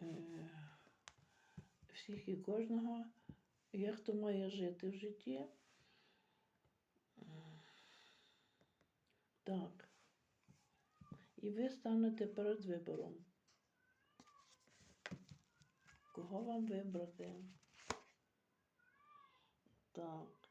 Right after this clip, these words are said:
ще про-, проявиться ще лицар Пентаклів. Ще, тобто то третій мужчина. О, у вас багато мужчин.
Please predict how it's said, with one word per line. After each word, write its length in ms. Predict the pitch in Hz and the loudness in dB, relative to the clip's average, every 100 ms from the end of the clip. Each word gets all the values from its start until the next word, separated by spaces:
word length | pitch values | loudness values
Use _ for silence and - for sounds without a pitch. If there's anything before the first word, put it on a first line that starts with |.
| - | -16
ще 360 | 151 - 262 262 | -14 -2 -2 0
про-, 420 | 220 190 175 175 - _ - - - - | -4 -4 -4 -8 -14 _ -20 -20 -20 -10
проявиться 720 | 175 180 220 226 208 196 190 | -2 2 4 4 2 0 -2
ще 400 | 190 208 208 185 | 0 0 0 0
лицар 500 | 180 214 226 196 190 | 2 2 2 0 -2
Пентаклів. 920 | 175 175 - 165 165 - 160 - - - _ - - - - - _ | -4 -6 -2 -2 -2 -6 -10 -10 -12 -18 _ -20 -20 -20 -20 -20 _
Ще, 480 | - - 180 180 165 - - | -20 -4 0 2 0 -4 -8
тобто 300 | 185 185 202 | -6 -4 -4
то 200 | 190 185 | 0 0
третій 520 | 185 185 180 180 175 | 0 0 2 0 -2
мужчина. 640 | 165 156 147 - 156 156 160 | -2 -4 -6 -4 -2 -2 -2
О, 20 | |
у 420 | 202 247 220 190 - | -2 -2 -2 -4 -6
вас 220 | - - | -6 -8
багато 380 | 170 175 175 196 | -6 -4 -2 -2
мужчин. 520 | 185 190 202 226 | -2 -4 -4 -4